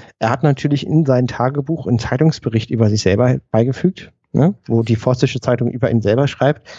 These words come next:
Der Herr ist halt eitel, ne, ist ja klar. Und, ähm, und, äh, jetzt berichte ich, also jetzt fasse ich zusammen, worüber es in seinen Vorträgen ging. Also ich kann auch verstehen, dass man da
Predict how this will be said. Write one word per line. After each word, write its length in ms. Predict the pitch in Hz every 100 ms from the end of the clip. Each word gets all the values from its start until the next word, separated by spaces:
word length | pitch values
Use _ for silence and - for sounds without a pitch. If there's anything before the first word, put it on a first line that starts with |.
| -
Der 80 | 101
Herr 180 | 98 101
ist 160 | 101
halt 160 | 90 87 _ _ _ -
eitel, 380 | 78 - 80 - -
ne, 140 | 117
ist 100 | 131
ja 100 | 82
klar. 280 | - - - - - - - _
Und, 300 | 123 123 127
ähm, 400 | 117 110 110 107 - - - -
und, 200 | 123 117
äh, 340 | 117 113 101 -
jetzt 240 | 117 -
berichte 360 | - 107 - 156
ich, 120 | 139
also 160 | 127 123 -
jetzt 160 | 139 -
fasse 220 | 147 160
ich 120 | 139
zusammen, 640 | - - 113 120 147 208 - _ _ -
worüber 400 | 113 143 143 110
es 100 | 117
in 100 | 120
seinen 240 | 107 104
Vorträgen 1000 | - - 117 117 - 107 104 107 98 98 _ _ _ _ _ -
ging. 340 | 117 107 87
Also 180 | 107 -
ich 60 | -
kann 240 | - 123
auch 140 | 120
verstehen, 420 | 120 110 - 113 120
dass 160 | 117
man 160 | 113 110
da 300 | 101 113